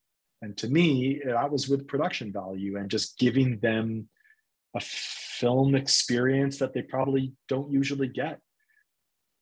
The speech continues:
in their own bedroom filming on an iPhone. They probably get the serotonin, <laughs> you know, it's serotonin. What's that? What's the, what's that, Simon? Serotonin, whatever, with the, from the likes, they love the likes.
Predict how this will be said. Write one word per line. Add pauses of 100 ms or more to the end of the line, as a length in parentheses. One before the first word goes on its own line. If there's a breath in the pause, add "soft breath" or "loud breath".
(720)
in
their
own
bedroom
filming
on
an
iPhone. (600)
They
probably
get
the
serotonin,
<laughs>
you
know, (400 loud breath)
it's
serotonin.
What's
that?
What's
the, (640)
what's
that,
Simon? (220)
Serotonin, (380)
whatever,
with
the,
from
the
likes,
they
love
the
likes.